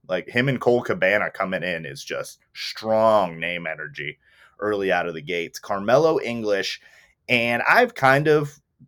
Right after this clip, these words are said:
been vocal in my desire to get back to a few bigger bodied guys. Like, you can still definitely have guys like this, and I love having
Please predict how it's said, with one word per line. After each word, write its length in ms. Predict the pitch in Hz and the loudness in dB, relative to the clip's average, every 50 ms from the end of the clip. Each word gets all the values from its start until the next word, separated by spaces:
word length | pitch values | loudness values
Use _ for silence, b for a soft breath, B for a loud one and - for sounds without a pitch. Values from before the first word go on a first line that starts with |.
| _ _ _ - | _ _ _ 0
been 220 | 120 123 123 120 | 0 2 2 0
vocal 460 | 104 120 120 131 127 - 127 120 113 | 2 2 2 2 2 2 0 2 2
in 240 | 71 92 107 104 101 | 0 0 -2 -2 -2
my 260 | 101 101 98 98 98 | -4 -4 -2 -2 -2
desire 420 | 98 92 98 160 - 95 101 104 95 | -2 -4 -4 -4 0 2 2 2 2
to 80 | 196 | 2
get 180 | 170 190 - - | -4 -6 -6 -2
back 260 | 98 98 101 - - | 0 0 0 -2 -4
to 160 | - - 98 | -10 -6 -6
a 100 | 87 - _ | -6 -6 _
few 160 | - 101 90 | -14 -14 -14
bigger 340 | - - 95 92 92 107 98 | -8 -6 -6 -2 -2 -2 0
bodied 400 | 95 104 101 104 104 110 98 92 | 2 2 2 2 2 -2 -2 0
guys. 300 | 110 107 107 110 104 98 | 2 4 4 2 2 -2
Like, 140 | 98 95 | -6 -8
you 60 | 160 185 | -6 -4
can 140 | - 202 | -2 -4
still 300 | - - - 127 110 98 | -4 -2 -2 0 0 0
definitely 500 | 85 - 107 113 - - 90 76 76 85 | 0 2 2 2 2 -2 -10 -10 -10 -8
have 260 | 76 - 87 80 76 - | -6 -4 -4 -4 -4 -6
guys 300 | - 71 71 71 - - | -10 -10 -8 -8 -10 -12
like 180 | 76 67 _ | -12 -14 _
this, 240 | _ 71 - - - | _ -14 -14 -12 -12
and 80 | 87 90 | -6 -4
I 80 | 98 | -4
love 260 | 95 90 92 90 85 - | -2 0 -2 -2 -2 -2
having 340 | 87 80 78 71 69 71 69 | -6 -6 -6 -8 -10 -14 -14